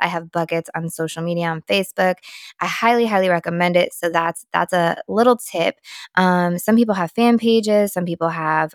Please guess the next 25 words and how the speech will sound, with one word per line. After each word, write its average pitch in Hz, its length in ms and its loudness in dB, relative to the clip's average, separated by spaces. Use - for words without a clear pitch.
um, 170 520 -4
groups - 440 2
and 170 240 -2
profiles, 202 580 2
like 165 100 -4
personal 226 300 -2
profiles, 180 720 -2
and 165 300 -4
that's 190 240 0
always 185 300 4
a 185 60 4
question, 190 640 -2
um, 175 360 0
for 170 80 -10
how 180 160 -2
I 180 80 2
use 175 240 -4
my 180 140 -4
social 196 360 -6
media. 165 340 -4
But - 180 -4
I 220 140 0
like 277 240 2
to 202 80 -4
use 180 420 2